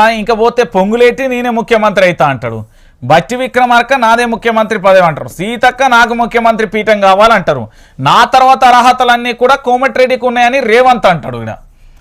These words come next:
అంటే ఒక్కసారి ఆలోచించండి, అంటే కాంగ్రెస్ పార్టీకి తెలంగాణ ప్రాంతం ఏమైనా జాగిరా, వాళ్ళ ముత్తాతలు ఏమైనా జాగిరా? వీళ్ళే ముఖ్యమంత్రులు అయితా, వాళ్ళే ఇష్టానుసారంగా స్టేట్మెంట్ చేస్తున్నారు ఏంది? అంటే తెలంగాణ ప్రాంత బిడ్డల తీర్పు మొత్తం వీళ్ళ,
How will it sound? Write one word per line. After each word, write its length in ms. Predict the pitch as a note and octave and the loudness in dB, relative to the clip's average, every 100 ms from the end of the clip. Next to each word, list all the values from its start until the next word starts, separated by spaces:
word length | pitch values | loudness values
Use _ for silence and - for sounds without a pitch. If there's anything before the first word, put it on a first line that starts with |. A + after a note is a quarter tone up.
| - E3+ | -10 -4
అంటే 160 | G3+ | -2
ఒక్కసారి 440 | C4+ C4 - B3 C4+ | 0 0 2 4 4
ఆలోచించండి, 720 | A#3+ C4+ - A3 E3 D3 E3 | 4 2 0 -4 -4 -2 -2
అంటే 220 | G#3 C4+ | -2 -2
కాంగ్రెస్ 480 | C4+ G#3 B3 B3+ B3 B3+ | -2 -2 -2 -4 -2 0
పార్టీకి 360 | A#3 B3 A#3 | 0 -2 -6
తెలంగాణ 480 | A#3+ A3 A#3+ A#3+ A#3+ | -2 -2 0 0 0
ప్రాంతం 360 | A3+ G#3 A3 A3+ | 2 0 2 0
ఏమైనా 200 | A3 F#3+ | 0 -2
జాగిరా, 600 | D#3 D#3+ F#3+ F3+ F3+ - - - _ - - | 0 2 2 2 2 0 -10 -20 _ -12 0
వాళ్ళ 180 | G3 B3 | 2 2
ముత్తాతలు 520 | G#3+ G#3+ C4+ C4+ B3 | 0 0 2 2 2
ఏమైనా 240 | A#3+ G#3+ | 2 0
జాగిరా? 440 | F3+ D#3+ F3+ E3+ C3 | 0 2 2 0 -2
వీళ్ళే 360 | B2 G#3 A#3+ | -4 -4 -4
ముఖ్యమంత్రులు 580 | A#3+ A#3 B3 A#3+ A#3 A#3 | -4 -4 -2 -2 0 0
అయితా, 280 | A#3+ A#3+ A#3+ | 0 2 0
వాళ్ళే 320 | D#3+ F#3+ A#3 | 2 0 0
ఇష్టానుసారంగా 680 | A#3 - A#3 A3+ A3+ A3 A3+ | -2 -2 -2 0 0 0 -2
స్టేట్మెంట్ 460 | A3+ A#3 A3 A#3+ A#3 | -2 -2 -2 -2 -2
చేస్తున్నారు 380 | A3+ A#3 A#3 | -2 -2 -2
ఏంది? 200 | A#3 A3+ - - _ _ _ _ _ _ _ - | -2 -6 -14 -20 _ _ _ _ _ _ _ -6
అంటే 180 | F3 B3+ | -2 0
తెలంగాణ 460 | G#3+ A#3+ B3+ B3+ | 0 0 2 2
ప్రాంత 480 | B3 A3 A#3+ B3 A#3+ | 2 0 0 4 4
బిడ్డల 360 | G3 G#3 A#3 A#3+ | 4 0 2 0
తీర్పు 340 | A#3 A#3 A#3+ | -2 -4 -2
మొత్తం 360 | A3+ A3+ B3+ A#3 | -2 -2 -2 -2
వీళ్ళ, 400 | A3 G#3+ A3 | -4 0 0